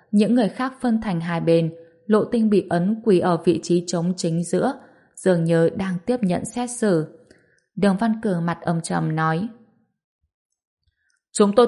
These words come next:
tốt bụng cưới cô vào nhà, lại không nghĩ rằng nuôi ong tay áo. Cô không đi thăm Hoán Long đã đành,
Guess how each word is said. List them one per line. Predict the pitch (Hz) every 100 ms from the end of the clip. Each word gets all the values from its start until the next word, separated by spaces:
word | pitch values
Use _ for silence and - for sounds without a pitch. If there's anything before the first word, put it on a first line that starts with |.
| 240
tốt | 285 220
bụng | 202 -
cưới | 202 208 208
cô | 233
vào | 202 165
nhà, | 160 160 165 - _ _ _
lại | 208 214
không | - 247
nghĩ | 233 220
rằng | 247 180
nuôi | 185 185
ong | 185 180
tay | 180
áo. | - 160 170 220 _ _ _ -
Cô | 208
không | 247 220
đi | 233
thăm | 240 220 202
Hoán | 185
Long | 220 202
đã | 190
đành, | 196 170 156